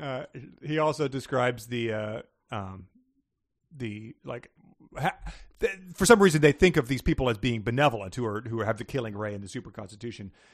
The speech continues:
"If we raise an intelligent dog as a lovely pet, how would we treat it?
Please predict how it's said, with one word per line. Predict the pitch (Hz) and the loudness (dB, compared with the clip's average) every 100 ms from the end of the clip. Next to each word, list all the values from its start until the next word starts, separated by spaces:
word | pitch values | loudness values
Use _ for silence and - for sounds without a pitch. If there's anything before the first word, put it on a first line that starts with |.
| - | -14
"If | 147 | -6
we | 165 | -4
raise | 131 170 196 | 2 2 2
an | 160 | 0
intelligent | 156 165 180 165 143 | -2 0 0 0 -2
dog | 143 147 151 | 2 4 4
as | 147 127 | 0 -4
a | |
lovely | 123 143 127 | -2 -2 -2
pet, | 123 160 185 | -2 0 0
how | 165 202 233 | 0 0 0
would | 226 | -2
we | 233 | -8
treat | - 269 | -6 -6
it? | 165 | -6